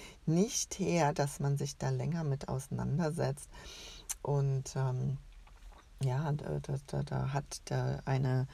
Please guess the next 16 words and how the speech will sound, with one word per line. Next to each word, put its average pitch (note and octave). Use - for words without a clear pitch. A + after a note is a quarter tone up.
eine C#3
Beschäftigung D#3+
mit E3
den D3
Juckreizursachen, D3+
auch D3+
diese C3+
detektivische D#3+
Arbeit, D3+
die -
eben, D3
ähm, C#3
ja, C#3
sehr D3
viel, C#3
mm, D3+